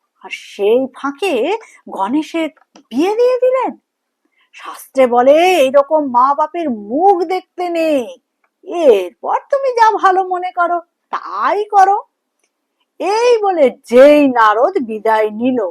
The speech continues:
অমনি কার্তিক শিব আর পার্বতীকে প্রণাম করে রাগের চোটে ক্রঞ্চু পর্বতে চলে গেলেন। শিব আর পার্বতী ব্যস্ত হয়ে বললেন, "কোথায় যাচ্ছ বাছা?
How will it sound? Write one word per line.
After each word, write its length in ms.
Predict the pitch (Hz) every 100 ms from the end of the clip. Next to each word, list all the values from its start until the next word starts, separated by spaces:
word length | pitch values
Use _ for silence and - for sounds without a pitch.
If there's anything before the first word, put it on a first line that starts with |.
| - _ _ _
অমনি 600 | 202 269 277 262 254 247
কার্তিক 680 | 226 214 233 240 _ 247 214
শিব 380 | - 240 269 240
আর 140 | 240
পার্বতীকে 640 | 233 226 226 226 226 233 226
প্রণাম 540 | - 220 233 233 226
করে 400 | 214 240 220 190
রাগের 640 | 185 208 220 254 254 269 285 -
চোটে 340 | - 247 247 330
ক্রঞ্চু 680 | 339 - 320 320 302 302
পর্বতে 640 | 247 240 226 208 214 233 392 -
চলে 300 | 208 170 -
গেলেন। 300 | - - 247 _ _ _ _ _ _ _
শিব 380 | - - 339 349
আর 160 | 339 330
পার্বতী 460 | 320 311 311 311
ব্যস্ত 380 | 302 302 294 -
হয়ে 200 | - 214
বললেন, 380 | 269 302 294 294 - _ _ _
"কোথায় 380 | 311 349 370 349
যাচ্ছ 360 | 339 320 -
বাছা? 540 | 330 302 302 - 302